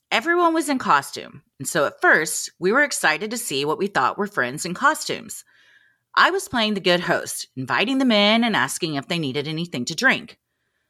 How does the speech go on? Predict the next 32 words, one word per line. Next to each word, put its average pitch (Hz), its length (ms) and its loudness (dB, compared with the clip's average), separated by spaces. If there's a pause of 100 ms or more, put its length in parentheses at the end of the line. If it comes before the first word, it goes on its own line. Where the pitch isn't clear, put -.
(320)
The 156 80 -6
two 285 200 -2
strangers 277 840 0
were 180 120 0
dressed 180 500 0
eerily, 151 600 -2 (520)
both 185 240 2
wearing 277 400 2 (140)
full 214 280 4
hunting 190 460 0
gear 113 500 -4
and 139 160 -4
masks. 151 600 -2 (560)
The 139 60 -10
tall 233 320 2
one 294 160 -2
was 214 180 -2
wearing 185 320 2
a 143 60 -2
scarecrow, 180 800 2
ghostly 160 600 -2
type 131 280 -4
mask, 120 440 -4 (300)
and 135 100 -8
the 131 60 -4
shorter 277 340 2
stranger 151 540 -4 (340)
was 151 200 -8
wearing 165 340 -2
a 147 60 -4
goat 180 400 2
mask. 117 440 -6